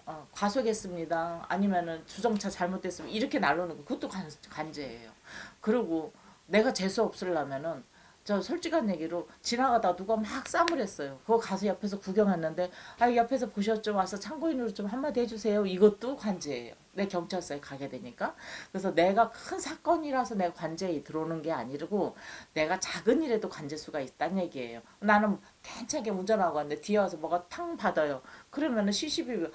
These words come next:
"아이, 당신이 좀 늦게 갔잖아. 빨리, 저, 스톱했잖아." 뭐 이러면 시시비비가 되면은 경찰하고 와서 그걸 가려달라 하면 그것도 관제예요. 그러니까는 때로는 내가 정말 여-, 이 어려운 상황에 내가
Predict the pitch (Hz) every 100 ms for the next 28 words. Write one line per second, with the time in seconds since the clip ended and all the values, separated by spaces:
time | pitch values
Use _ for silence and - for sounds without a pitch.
0 | - - 247 - 247 269 226 214 196 -
1 | - - 214 269 247 - - - - 202
2 | 208 233 196 175 156 160 226 254 226 -
3 | 143 156 165 165 - 330 285 202 175 156
4 | 151 185 330 247 - 359 - 294 226 202
5 | 185 175 170 185 285 - - - - -
6 | 196 202 233 202 175 156 - 214 196 185
7 | - 180 196 170 160 160 196 151 - -
8 | 147 - 135 202 - - - - - -
9 | 196 226 160 147 147 170 - - - -
10 | - - 277 339 311 196 120 - - -
11 | - - 165 190 170 139 - - - -
12 | - - 330 392 453 466 262 202 190 196
13 | 208 190 - 160 196 226 220 196 214 190
14 | 156 156 170 175 190